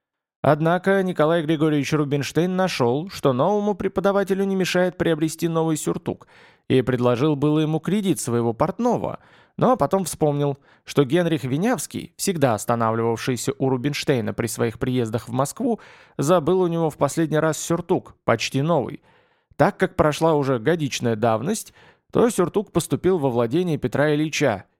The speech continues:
и таким образом расхода на этот предмет можно было избежать. Правда, Винявский был значительно выше Петра Ильича и толще,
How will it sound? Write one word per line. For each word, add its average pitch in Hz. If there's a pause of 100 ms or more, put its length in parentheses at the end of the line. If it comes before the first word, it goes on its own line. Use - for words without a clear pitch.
и 139
таким 143
образом 170
расхода 208
на 202
этот 185
предмет 160
можно 123
было 127
избежать. 123 (600)
Правда, 127
Винявский 131
был 135
значительно 160
выше 180
Петра 120
Ильича 120
и 120
толще, -